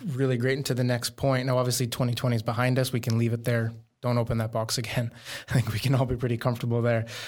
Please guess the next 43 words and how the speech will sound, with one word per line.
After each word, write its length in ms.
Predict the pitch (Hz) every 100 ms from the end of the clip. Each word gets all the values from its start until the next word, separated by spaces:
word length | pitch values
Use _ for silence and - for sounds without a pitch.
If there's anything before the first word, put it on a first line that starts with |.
| - - -
But 100 | 139
I 60 |
guess 160 | 143 147
still 300 | - 151 160
a 20 |
lot 200 | 139 131
of 80 | 120
uncertainty 560 | 120 117 117 123 117
as 140 | 120 110
far 360 | - 117 113
as 280 | 113 110 107
events 580 | 117 - 135 117 110 107
moving 300 | 120 110 110
forward. 520 | 104 117 104 107 113 - - _ _ _ -
Um, 460 | 110 107 107 107 -
obviously, 460 | 120 113 117 120 117 - _ _ _ -
organizations 720 | 131 120 117 117 113 120 110
and, 240 | 113 110
and 180 | 123 120
event 300 | 110 123 120
companies 380 | - 117 123 113
are 80 | 110
trying 280 | - 120 120
to 60 |
get 240 | 117 110 131
dates 240 | 117 113
on 80 | 113
the 80 | 110
calendar, 360 | 127 123 120
but 140 | 117 117
they 100 | 147
keep 220 | - 123
getting 240 | 120 110
pushed 400 | 104 135 131 -
because 320 | 127 - 120
of 120 | 110 104
the 80 |
developments 580 | 110 110 113 110 117 110
around 160 | 110 107
the 60 |
world. 280 | 107 123 120
I 60 | 110
think 260 | 117 113